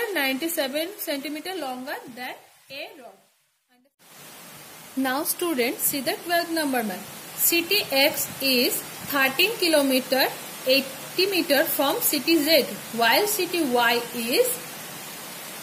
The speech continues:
seven kilometer, one hundred fifty meter from city Z.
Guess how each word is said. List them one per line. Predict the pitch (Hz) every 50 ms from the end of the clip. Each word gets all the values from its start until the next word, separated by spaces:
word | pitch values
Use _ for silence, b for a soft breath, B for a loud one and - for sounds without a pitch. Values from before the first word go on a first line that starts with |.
| - - - - - - - -
seven | 285 262 247 262 277 285
kilometer, | - 311 311 311 311 311 320 311 349 392 440 440 370
one | 302 269 254 262 269
hundred | 277 294 294 302 302 330 392 403
fifty | - - - - 294 277 285 - - - 370 415 453
meter | 403 320 285 - 277 247 233
from | - - 262 294 359
city | - - 277 254 - 302 349 349 285
Z. | 254 330 381 339 226